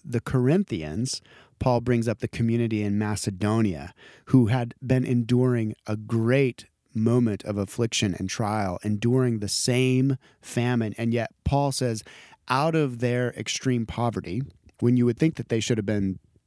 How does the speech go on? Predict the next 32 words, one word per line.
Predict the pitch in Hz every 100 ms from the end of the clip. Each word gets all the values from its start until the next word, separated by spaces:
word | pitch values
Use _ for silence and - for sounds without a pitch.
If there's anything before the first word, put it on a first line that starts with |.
| _ -
battening | 120 117 127 117
down | 113 110 107
the |
hatches | 101 110 120 113 101
and | 85
locking | 90 107 139 147 143 123
down, | 123 139 95 85 107 - - - - -
instead | 113 - 139 143 120
they | 139
were | 127
begging | 101 117 117 110
Paul, | - 107 95 - - - _
"How | - 147 170
can | 151 123
we | 120 131 131 135
help | - 120 120 -
the | 104
people | - 127 - 127 113 -
in | 110 104
Jerusalem?" | 92 98 104 - 85 82 -
It | 127
is | 147 139 120 - - - - _
the | - 107
backwards, | 104 123 139 - 147 147 143 - - _ _ -
counterintuitive | - 143 147 147 139 131 - 123 117 107
way | 95 98 95 95 95
of | 101
the | 101
kingdom | - - 123 123 120
of | 113 -
God | 101 98 -
people, | 107 104 95 82